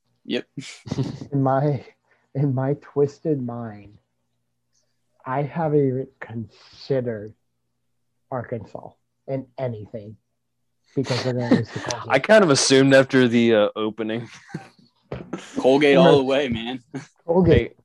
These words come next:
Speaker 3: They, they almost beat Michigan State a few years ago as a fifteen seed.
Speaker 2: I will clip that Colgate one, post it on our Twitter,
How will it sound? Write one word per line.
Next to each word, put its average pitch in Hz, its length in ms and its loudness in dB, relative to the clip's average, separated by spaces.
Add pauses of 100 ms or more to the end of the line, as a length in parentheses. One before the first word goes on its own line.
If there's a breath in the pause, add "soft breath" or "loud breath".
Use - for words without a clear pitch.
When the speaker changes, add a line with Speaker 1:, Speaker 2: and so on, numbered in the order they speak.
(180)
Speaker 3:
They, 120 180 0
they 139 60 6
almost 139 460 0
beat 139 160 -2
Michigan 123 360 -10
State 117 260 -8
a 107 40 -10
few 107 140 -12
years 104 200 -8
ago 107 160 -6
as 95 80 -10
a 92 60 -14
fifteen 104 480 -8
seed. 92 300 -12 (1080)
Speaker 2:
I 127 140 -4
will 156 180 0
clip - 440 -6 (240)
that 131 220 -8
Colgate 131 520 0
one, 147 400 0 (520)
post 135 360 0
it 143 100 4
on 131 240 2
our 117 100 -2
Twitter, 135 500 -2